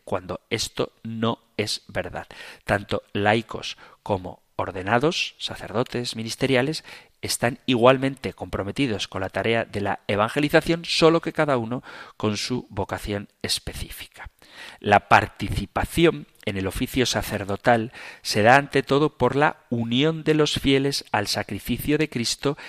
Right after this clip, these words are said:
en el ofrecimiento de sí mismos y de todas sus actividades, que se plenifica cuando se participa de la Eucaristía. Exige vivir una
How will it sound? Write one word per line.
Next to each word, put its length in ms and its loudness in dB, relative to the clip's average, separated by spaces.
en 140 0
el 100 4
ofrecimiento 880 0
de 200 0
sí 200 0
mismos 640 -2
y 120 0
de 120 0
todas 300 4
sus 220 0
actividades, 720 -2
que 160 8
se 220 6
plenifica 920 2
cuando 540 4
se 280 0
participa 800 -2
de 140 -6
la 240 -4
Eucaristía. 1080 -6
Exige 640 2
vivir 480 0
una 300 -2